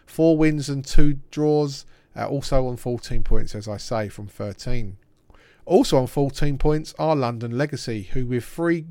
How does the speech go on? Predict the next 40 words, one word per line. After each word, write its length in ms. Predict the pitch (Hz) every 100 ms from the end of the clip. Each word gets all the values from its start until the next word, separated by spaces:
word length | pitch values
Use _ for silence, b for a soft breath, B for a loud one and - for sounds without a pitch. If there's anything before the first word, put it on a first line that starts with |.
| - b b -
games 400 | 143 139 135 123
in 320 | - 127 123
the 80 | 120
league 260 | 127 120
still 220 | - 131
to 100 | 120
play, 460 | - 147 143 147 139 b b b b b
uh, 260 | - 123 123 -
<clears throat> 140 | -
will 180 | 143 151
be 100 | 156
hoping 360 | 147 175 160 131
for, 200 | - 135
to 180 | - 135
move 400 | 139 135 113 - -
closer 300 | - 165 -
to 120 | -
mid-table 480 | 135 139 - 139 135
finish 320 | 120 143 131
this 240 | - 120 -
year 240 | 135 127 - b b b
after 280 | 117 -
a 40 | 120
largely 380 | 127 123 117 117
disappointing 520 | 120 - 151 175 123
finish 340 | - 104 98
at 80 | 107
the 80 | 107
end 140 | 110
of 100 | 101
last 280 | 127 139 127
season. 440 | 120 110 107 104 - b b b
Four 260 | - 151
victories 420 | 127 117 - 120
and 120 | 120 123
two 200 | 127 110
draws 320 | 104 98 95
also 360 | 101 92 104
for 120 | 104 113
them. 300 | 143 120